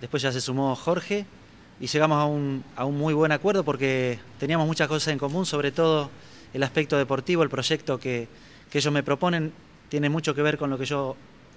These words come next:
pienso y aspiro en un plantel, un, un proyecto, eh, de formación de jugadores, de, de formación de un equipo que, que sienta y, y defienda la camiseta, eh, de Deportes Valdivia, con el corazón también,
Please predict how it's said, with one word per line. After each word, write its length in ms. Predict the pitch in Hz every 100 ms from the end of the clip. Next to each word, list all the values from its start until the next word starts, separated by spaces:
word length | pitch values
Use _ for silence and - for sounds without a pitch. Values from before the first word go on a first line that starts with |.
| - -
pienso 340 | 156 165 151 143
y 80 | 131
aspiro 540 | 127 151 139 127 117 - - - -
en 140 | 131
un 60 | 147
plantel, 440 | 143 139 131 110 - 131
un, 340 | 123 - 147
un 60 | 139
proyecto, 680 | 143 127 160 143 151 143 135 - - - - - - -
eh, 340 | 123 127 123
de 80 | 120
formación 440 | - 127 131 156 147
de 60 |
jugadores, 420 | - 135 156 165 131
de, 300 | 127 123 120
de 160 | 127
formación 520 | - 127 131 - 160
de 160 | 143 139
un 140 | 143
equipo 420 | 143 160 156 160 151 - - - - - -
que, 240 | 127 123 -
que 80 | 135
sienta 540 | - 180 190 180 156
y, 120 | 139 135
y 80 | 135
defienda 340 | 131 160 160
la 100 | 139
camiseta, 760 | 135 135 - 160 151 139 123 - -
eh, 680 | 127 120 117 113 113 110 107 - - - - 127
de 60 |
Deportes 340 | 127 156 147 135
Valdivia, 440 | 139 165 170 170 - - - - -
con 120 | 123
el 80 | 127
corazón 420 | 135 131 - 156
también, 420 | 143 160 175 170